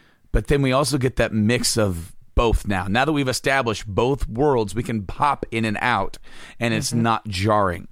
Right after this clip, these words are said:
Speaker 1: And I really liked how they, how they were able to do that, 'cause for a second, I wasn't sure if we were gonna pop back out, if we were just gonna be watching again. But no, we were in both, and I really feel like that helped set up future,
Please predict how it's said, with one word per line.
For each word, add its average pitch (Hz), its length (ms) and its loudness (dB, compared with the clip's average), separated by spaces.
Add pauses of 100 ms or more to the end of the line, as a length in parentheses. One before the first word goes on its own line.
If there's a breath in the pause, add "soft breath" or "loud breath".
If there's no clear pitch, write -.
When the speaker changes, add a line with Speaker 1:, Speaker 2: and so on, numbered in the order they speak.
(340 soft breath)
Speaker 1:
And 110 160 0
I 107 40 2
really 107 440 2
liked 113 300 2
how 113 120 4
they, 95 180 -2 (140)
how 107 140 2
they 110 140 2
were 104 140 0
able 95 220 0
to 90 60 -4
do 127 180 0
that, 101 140 0
'cause 104 140 -4
for 98 140 -6
a 104 40 -6
second, - 380 -2
I 110 100 0
wasn't 113 300 0
sure 107 160 -2
if 98 80 -4
we 107 80 -4
were 98 80 -4
gonna 95 180 -6
pop - 240 -4
back 98 240 -8
out, 120 380 0 (320 loud breath)
if 98 100 -6
we 120 80 0
were 113 80 2
just 107 200 -2
gonna 104 120 0
be 104 120 2
watching 101 440 0
again. 101 380 -14 (300 soft breath)
But 90 180 0
no, 110 500 2 (240)
we 113 140 -2
were 107 240 0
in 139 280 0
both, 92 440 0 (320)
and 95 400 -4 (100)
I 101 100 2
really 110 280 2
feel 110 200 -2
like 95 400 -2
that 101 500 -2
helped 107 260 -2
set 98 320 -2
up - 240 -4
future, 98 580 -2